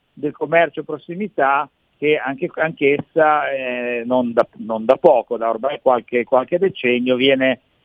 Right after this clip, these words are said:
eh, costantemente messa in secondo piano. Con questo cercheremo di, eh, dare una piccola mano a questa importantissima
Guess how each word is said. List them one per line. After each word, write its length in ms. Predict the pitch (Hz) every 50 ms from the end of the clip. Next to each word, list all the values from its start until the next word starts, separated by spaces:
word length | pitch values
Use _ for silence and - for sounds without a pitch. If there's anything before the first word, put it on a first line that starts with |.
| _ _
eh, 220 | - 123 131 135 -
costantemente 880 | - 160 139 - - 165 151 123 160 147 139 143 151 147 131 156 147
messa 300 | 139 143 135 - - 143
in 80 | 127 135
secondo 400 | - 127 - 143 135 131 131 127
piano. 460 | - - 131 127 117 104 104 104 107
Con 180 | 107 156 175 165
questo 360 | - 160 156 151 - - 165
cercheremo 640 | - - 160 147 - 175 160 139 139 135 139 143 143
di, 300 | 131 131 131 131 127 127 _ _ _ _ _ -
eh, 140 | - - 120
dare 220 | 131 135 139 147
una 280 | 156 151 147 139 131 -
piccola 440 | - 165 156 - - 151 151 165 175
mano 520 | 147 131 131 135 139 143 143 147 143 147
a 180 | 123 117 127 120
questa 340 | - 143 135 127 - - 143
importantissima 1200 | 135 123 139 135 127 131 139 135 131 120 - 127 131 120 - _ - 135 131 135 131 131 131 131